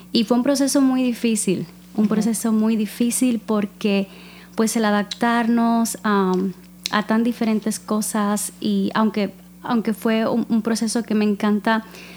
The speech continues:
Speaker 1: me encanta decir que fue difícil porque he aprendido que nunca lo que,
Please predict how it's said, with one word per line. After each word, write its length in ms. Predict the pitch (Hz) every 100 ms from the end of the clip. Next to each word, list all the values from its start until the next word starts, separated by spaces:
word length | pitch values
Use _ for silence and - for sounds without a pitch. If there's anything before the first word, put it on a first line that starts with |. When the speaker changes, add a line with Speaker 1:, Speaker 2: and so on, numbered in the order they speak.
| -
Speaker 1:
me 100 | 233
encanta 240 | 254 269
decir 320 | 294 294 277 -
que 120 | 269
fue 200 | 262 240
difícil 640 | 240 - 233 - 247 233 -
porque 560 | 226 214 208 - 208 202 - - - -
he 140 | 233
aprendido 840 | 247 247 254 240 233 247 262 285 - - - - -
que 120 | 233
nunca 400 | 240 277 269 285
lo 160 | 277 -
que, 240 | 240